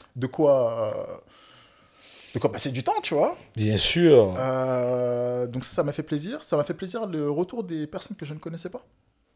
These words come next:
Speaker 1: tu vois. Il y a pas mal de choses qui m'ont marqué. Euh,
Speaker 2: Comme quoi ?
Speaker 1: pff, j'ai, il y a beaucoup de choses qui m'ont marqué. Déjà, le nombre de personnes qui, qui s'est déplacé. Mais tu vois, il y avait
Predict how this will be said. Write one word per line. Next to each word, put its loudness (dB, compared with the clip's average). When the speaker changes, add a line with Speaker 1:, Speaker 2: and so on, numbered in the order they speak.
Speaker 1:
tu -16
vois. -14
Il -10
y 0
a 0
pas -4
mal -6
de -16
choses -14
qui -16
m'ont -8
marqué. -10
Euh, -8
Speaker 2:
Comme -6
quoi ? -8
Speaker 1:
pff, -16
j'ai, -10
il -14
y -4
a -4
beaucoup -12
de -12
choses -8
qui -12
m'ont -6
marqué. -6
Déjà, -4
le -10
nombre -4
de -4
personnes -12
qui, -20
qui -18
s'est -10
déplacé. -12
Mais -2
tu -6
vois, 0
il -4
y 2
avait -4